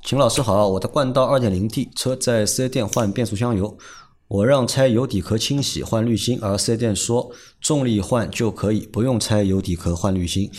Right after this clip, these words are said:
请问四S店嫌麻烦，觉得清洗油底壳没钱赚吗？还是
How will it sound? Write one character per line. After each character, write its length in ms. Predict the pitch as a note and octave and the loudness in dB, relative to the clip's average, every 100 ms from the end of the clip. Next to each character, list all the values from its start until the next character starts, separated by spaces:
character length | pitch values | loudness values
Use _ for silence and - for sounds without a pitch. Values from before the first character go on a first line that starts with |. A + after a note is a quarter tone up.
| - - | -20 -16
请 200 | - - | -4 0
问 160 | G#2 G2 | 0 0
四 180 | - D3 | 0 0
S 80 | D3 | 2
店 160 | D3 | 0
嫌 200 | A#2+ A#2 | 2 2
麻 220 | B2 G2+ | 2 2
烦， 220 | A2 A#2 G#2 | 0 -2 -4
觉 240 | - A2 | 0 0
得 240 | - A#2+ | 2 0
清 240 | G#2+ - C#3+ | 0 0 -2
洗 160 | - | 0
油 100 | G2+ | -2
底 160 | A#2+ G2+ | 0 -2
壳 160 | - G#2+ | -2 -2
没 200 | G#2 A#2+ | 0 0
钱 180 | G#2+ | -2
赚 180 | A2 C3+ | 0 0
吗？ 200 | A2+ A#2 - - - _ | 0 -4 -6 -20 -20 _
还 240 | - F#2+ | 0 2
是 320 | G#2+ - A#2+ | 2 -2 -2